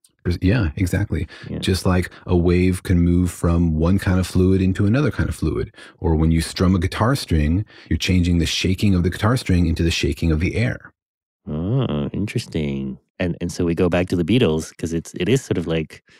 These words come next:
Speaker 2: <laughs> the, the loneliest guitar.
Speaker 1: All right, Yoko, you win.
Speaker 2: <laughs>
Speaker 1: You're right. It's just like the Beatles.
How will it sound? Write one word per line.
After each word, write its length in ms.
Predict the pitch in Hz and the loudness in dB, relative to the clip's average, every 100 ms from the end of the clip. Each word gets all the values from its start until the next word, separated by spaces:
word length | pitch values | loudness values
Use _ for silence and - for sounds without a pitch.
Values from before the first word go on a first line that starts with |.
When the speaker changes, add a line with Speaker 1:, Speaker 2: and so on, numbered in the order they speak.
| _ _ - | _ _ -6
Speaker 2:
<laughs> 0 | - - - - - - - - 139 - - - - _ _ - | -2 0 0 -2 -2 -2 -4 -2 -6 -6 -14 -16 -20 _ _ -6
the, 140 | 101 87 | -2 0
the 100 | 98 | 2
loneliest 500 | 92 98 101 101 95 | 2 4 4 2 2
guitar. 500 | 107 - 120 104 82 - _ | 0 2 2 2 -2 -8 _
Speaker 1:
All 140 | - 104 | 2 4
right, 200 | 98 95 | 4 4
Yoko, 360 | 92 82 87 | 4 4 4
you 160 | 90 104 | 4 6
win. 440 | 98 80 76 80 85 - | 4 4 2 2 -2 -2
Speaker 2:
<laughs> 80 | |
Speaker 1:
You're 320 | - 85 85 85 | 2 4 6 4
right. 240 | 80 80 | 4 4
It's 180 | 92 - | 2 0
just 400 | - 90 85 - | 2 2 2 0
like 220 | 71 76 | 0 0
the 80 | 76 | 0
Beatles. 520 | 71 71 69 - - | 0 0 -2 -6 -6